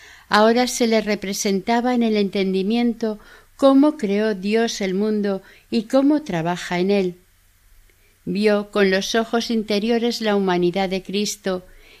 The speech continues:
y los modos de su presencia en el Santísimo Sacramento y a su Santa Madre.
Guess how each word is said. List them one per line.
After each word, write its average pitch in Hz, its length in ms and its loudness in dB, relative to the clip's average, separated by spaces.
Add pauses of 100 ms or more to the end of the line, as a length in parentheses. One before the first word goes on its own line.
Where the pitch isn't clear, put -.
(100)
y 233 140 0
los 214 260 0
modos 262 520 0
de 214 80 -2
su 202 220 -4
presencia 202 640 -2
en 190 120 0
el 180 100 0
Santísimo 175 720 -2
Sacramento 202 880 -2 (320)
y 202 100 0
a 196 80 2
su 180 160 -6
Santa 165 440 0
Madre. 165 440 -2